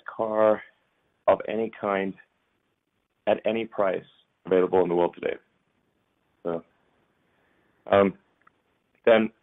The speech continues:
with regard to full self-driving, um, we've made massive progress on full self-driving. If I, uh, recommend watching the videos of our, uh, a public beta.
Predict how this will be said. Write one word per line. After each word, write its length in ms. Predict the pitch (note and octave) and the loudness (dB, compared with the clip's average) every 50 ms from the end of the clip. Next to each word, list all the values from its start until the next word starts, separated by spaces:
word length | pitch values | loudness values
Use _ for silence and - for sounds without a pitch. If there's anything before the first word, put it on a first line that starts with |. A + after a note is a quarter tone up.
| _ - | _ -4
with 120 | G#2 G#2 - - | -4 -4 -4 -8
regard 300 | - G#2 A2+ A#2+ A#2 A2+ | -10 -2 2 2 2 2
to 60 | - - - | 0 -8 -8
full 140 | B2 A#2+ A#2+ | -6 -4 0
self-driving, 600 | B2+ G#2+ - - A2+ A2 G#2 F2 F2 F#2 A2 A2 _ _ _ _ _ _ _ _ - - | 0 0 0 2 0 0 2 0 -2 -4 -6 -10 _ _ _ _ _ _ _ _ -8 -4
um, 260 | G2 G2 F#2+ F#2 F#2 _ _ _ - | -2 -2 -2 -4 -6 _ _ _ -6
we've 180 | - G#2+ G2 D#2+ | -6 -6 -4 -2
made 240 | G#2+ A2 A2 G#2+ G#2+ _ _ _ _ _ _ _ _ - | 0 0 0 0 -2 _ _ _ _ _ _ _ _ -6
massive 260 | - G#2+ G#2 - A2 - | -4 -4 -4 -4 -8 -2
progress 300 | - G#2+ G2 G2+ G2 - - - - | -2 0 0 0 -2 -4 -4 -6 -4
on 220 | F#2 F#2 F2+ F2 | -2 -2 -2 -4
full 140 | - F#2 F2+ | -6 -8 -6
self-driving. 520 | - F#2+ F2 - F#2+ F#2 F2+ E2+ F#2 F#2+ F#2 _ _ _ _ _ _ _ _ - | -4 -6 -4 0 0 0 0 0 -2 -6 -6 _ _ _ _ _ _ _ _ -4
If 220 | - G2+ F#2+ - - _ _ _ _ _ - | 0 0 0 0 -2 _ _ _ _ _ -2
I, 80 | G2 F#2+ | 0 0
uh, 340 | E2+ - F#2+ - - F2 F2+ - _ - | 0 -2 -4 -2 -4 -4 -4 -4 _ -6
recommend 400 | G2 G#2+ G#2 - A2 G#2 G#2 F#2 _ _ _ _ _ - | -4 -4 -4 -2 -4 -4 -4 -4 _ _ _ _ _ 0
watching 420 | G#2+ G#2 G2 - - G#2 G2+ F#2 E2+ | 0 0 0 0 -4 -4 -4 -4 -4
the 180 | F#2+ F#2 F2+ | -6 -6 -4
videos 380 | F2 G2 F#2 G2 G2 G2 F#2+ F2+ - - - | -4 -2 0 0 0 0 0 -2 -6 -6 -2
of 240 | - F2+ F2 F2 D2+ - - - - | 0 2 2 2 0 -4 -16 -12 -6
our, 380 | E2+ E2+ F2 F2 E2+ E2+ E2 - _ _ _ _ _ _ _ _ _ _ - | -4 -2 0 0 0 0 -2 -4 _ _ _ _ _ _ _ _ _ _ -20
uh, 180 | - - - - - _ _ _ _ _ _ _ _ _ _ _ _ _ _ - - - - - | -14 -12 -12 -12 -12 _ _ _ _ _ _ _ _ _ _ _ _ _ _ -16 -16 -12 -6 -6
a 60 | - F2 | -6 -4
public 360 | - - G2+ F2+ F2 - - | 2 2 2 2 2 0 2
beta. 320 | F2+ F2+ F2+ G2 G#2+ A#2 | 2 4 4 4 2 0